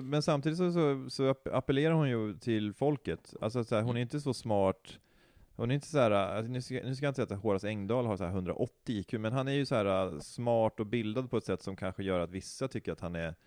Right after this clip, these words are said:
Speaker 1: han är en snobb och
Speaker 2: Ja,
Speaker 1: spr-,
Speaker 2: just
Speaker 1: en
Speaker 2: det.
Speaker 1: sprätt. Men Vi-, Victoria är ju, eh, är ju, eh, ja, men hon är ju liksom, hon, hon bara andas ju kompetens.
Speaker 2: Ja.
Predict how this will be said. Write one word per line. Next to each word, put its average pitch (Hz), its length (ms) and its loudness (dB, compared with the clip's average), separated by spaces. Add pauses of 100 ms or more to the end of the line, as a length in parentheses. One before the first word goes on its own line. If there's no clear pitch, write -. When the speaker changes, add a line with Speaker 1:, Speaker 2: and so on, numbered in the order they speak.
(280)
Speaker 1:
han 95 160 -6
är 92 40 -4
en 90 60 -4
snobb 113 440 -2
och 87 100 -4
Speaker 2:
Ja, 87 40 -2
Speaker 1:
spr-, 92 60 2
Speaker 2:
just 95 120 -2
Speaker 1:
en 107 60 -4
Speaker 2:
det. - 60 -2
Speaker 1:
sprätt. 107 400 -4
Men 107 160 -4
Vi-, 101 100 -4
Victoria 139 500 0
är 104 60 4
ju, 98 180 4 (540)
eh, 95 600 -2
är 104 40 2
ju, 98 520 0 (220)
eh, 60 60 -6 (280)
ja, 110 120 -2
men 127 140 -2
hon 139 200 -2
är 139 40 2
ju 135 80 2
liksom, 113 380 -6
hon, 127 200 -6
hon 127 220 -4
bara 139 120 0
andas 139 540 0
ju 120 40 -2
kompetens. 101 580 -4
Speaker 2:
Ja. 113 160 2